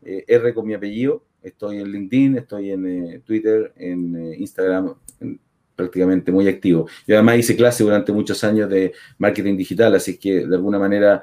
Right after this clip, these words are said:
me tengo que mantener al día porque un tema que me gusta, me apasiona y creo que hay que saberlo. Eh, hasta, hasta soy tiktoker. No me va muy bien, pero, pero tengo por ahí, pero tengo por ahí una publicación que tiene, que tiene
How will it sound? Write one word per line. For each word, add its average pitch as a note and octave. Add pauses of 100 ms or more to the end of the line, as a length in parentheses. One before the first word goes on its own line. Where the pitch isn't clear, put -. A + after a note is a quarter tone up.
(300)
me F2
tengo G2
que G2
mantener F#2+
al F#2
día A2
porque F#2
un F#2
tema G2
que F#2
me F2+
gusta, G#2+
me G2
apasiona G#2+
y F2+
creo G2
que G2
hay G2
que -
saberlo. G2 (480)
Eh, E2
hasta, -
hasta D3
soy C#3+
tiktoker. C#3 (240)
No C3+
me D3+
va E3
muy F3
bien, F3+ (200)
pero, B2+
pero B2
tengo C#3+
por C3+
ahí, C#3 (240)
pero A#2
tengo C3
por B2+
ahí C3
una C3
publicación A#2
que B2+
tiene, A#2
que A2
tiene A2